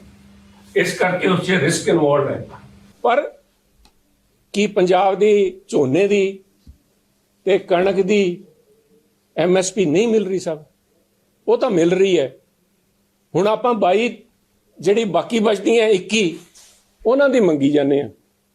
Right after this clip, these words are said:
ਮੇਰਾ ਇੱਕ ਸਵਾਲ ਹੈ ਸਾਰੇ ਲੀਡਰਾਂ ਨੂੰ, ਮੈਂ ਇਕੱਲੇ ਜਥੇਬੰਦੀ ਦੀ ਗੱਲ ਨਹੀਂ ਕਰਦਾ, ਜਿਹੜੇ ਬਾਹਲੇ ਤੱਤੇ ਹੋਏ ਫਿਰਦੇ ਆ, ਜਿਹੜੇ ਇਸ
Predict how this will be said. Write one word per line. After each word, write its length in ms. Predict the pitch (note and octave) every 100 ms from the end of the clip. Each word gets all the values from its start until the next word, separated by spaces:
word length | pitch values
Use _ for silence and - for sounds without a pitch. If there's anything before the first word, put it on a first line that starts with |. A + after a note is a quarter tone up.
| _ _ _ _ D3+
ਮੇਰਾ 240 | A#3 B3
ਇੱਕ 140 | B3
ਸਵਾਲ 420 | A3 - F#3+ F#3+ F3
ਹੈ 60 |
ਸਾਰੇ 280 | C3 D#3+ F3+
ਲੀਡਰਾਂ 360 | E3+ D#3+ D3+ D3
ਨੂੰ, 100 | G#2+ - _ _ _ _ _ _ _ _ _ _ _ -
ਮੈਂ 120 | D#3+
ਇਕੱਲੇ 260 | G#3 G#3+ A3+
ਜਥੇਬੰਦੀ 540 | A3 F#3+ B3 B3 A#3
ਦੀ 140 | A3+ A3
ਗੱਲ 140 | G#3
ਨਹੀਂ 100 | G#3
ਕਰਦਾ, 300 | G#3+ G#3 G#3+
ਜਿਹੜੇ 220 | F#3+ G3 G3+
ਬਾਹਲੇ 320 | F#3 A3 G#3 - - _ _ -
ਤੱਤੇ 240 | C3 G#3+
ਹੋਏ 160 | G#3 F3
ਫਿਰਦੇ 400 | D3 D#3 F#3+ F3
ਆ, 140 | D3+ D3+
ਜਿਹੜੇ 520 | E3 F3+ F#3+ F#3 - _ _ _ _ _ _ _ _ -
ਇਸ 200 | F3